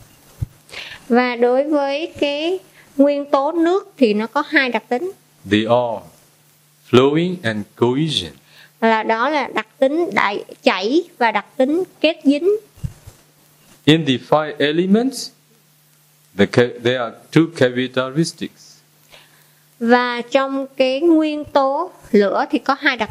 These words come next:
Speaker 1: tính.
Speaker 2: They are heat and cold.
Speaker 1: Đó là đặc tính nóng và lạnh.
Speaker 2: In the wind elements, there are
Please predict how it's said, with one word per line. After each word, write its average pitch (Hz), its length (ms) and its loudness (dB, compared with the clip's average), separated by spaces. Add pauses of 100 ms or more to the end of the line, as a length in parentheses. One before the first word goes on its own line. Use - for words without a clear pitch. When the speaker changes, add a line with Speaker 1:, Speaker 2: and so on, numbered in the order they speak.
Speaker 1:
tính. 302 200 -4 (460)
Speaker 2:
They 104 120 4
are 107 220 -2
heat 147 220 0
and 120 200 -2 (100)
cold. 104 200 0 (440)
Speaker 1:
Đó 277 120 2
là 240 360 -4
đặc 202 200 -4
tính 294 240 0
nóng 294 220 -2 (160)
và 233 140 0
lạnh. 185 260 -4 (680)
Speaker 2:
In 131 220 2
the 117 80 2
wind 131 500 -2 (100)
elements, 127 760 -2 (800)
there 113 160 4
are 98 140 -6